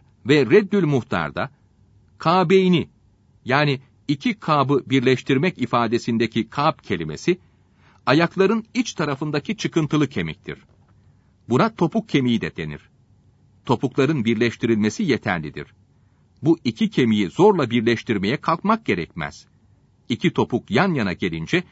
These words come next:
sünnet yerini bulmuş olur. Bu olayı büyütmek yanlıştır. Namazda sakin olmak esastır.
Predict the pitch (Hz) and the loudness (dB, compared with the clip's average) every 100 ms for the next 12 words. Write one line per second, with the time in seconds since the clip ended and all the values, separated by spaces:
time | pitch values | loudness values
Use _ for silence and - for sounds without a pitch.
0 | _ _ - 135 160 - - 120 131 123 | _ _ -2 0 0 -2 -6 0 2 2
1 | 196 135 98 92 76 71 69 _ _ _ | 0 0 -2 -4 -10 -12 -14 _ _ _
2 | _ _ _ _ _ _ 143 254 180 165 | _ _ _ _ _ _ -6 0 2 4
3 | 226 143 143 135 214 - 151 110 95 - | 2 0 -2 0 -4 -2 0 0 -2 -6
4 | 78 - _ _ _ _ _ _ 107 123 | -14 -16 _ _ _ _ _ _ 0 2
5 | 117 - 226 - 139 131 196 110 82 - | 2 0 -4 -2 -2 -2 -2 -2 -4 -6
6 | 107 - 78 - 78 - | -8 -6 -8 -8 -14 -16